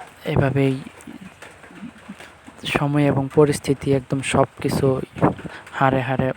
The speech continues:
বুঝিয়ে দিল যে স্যার কী কারণে আসতো তখন। ঝড়, বৃষ্টি, রোদ, সাইক্লোন, স্যার কেন মানতো না? তারই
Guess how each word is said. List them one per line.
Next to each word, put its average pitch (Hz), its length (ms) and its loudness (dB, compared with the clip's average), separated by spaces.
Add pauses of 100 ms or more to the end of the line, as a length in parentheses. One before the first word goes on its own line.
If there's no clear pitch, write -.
বুঝিয়ে 135 380 4
দিল 131 300 2
যে 127 220 -2 (360)
স্যার 131 300 4
কী 135 160 -6
কারণে 131 380 -2
আসতো 131 340 -2
তখন। 123 340 -6 (220)
ঝড়, 135 280 6
বৃষ্টি, 131 500 -2 (460)
রোদ, 139 360 4
সাইক্লোন, 135 840 4 (120)
স্যার - 260 -4 (100)
কেন 143 200 0
মানতো 131 420 0
না? 127 180 -4 (200)
তারই 143 360 0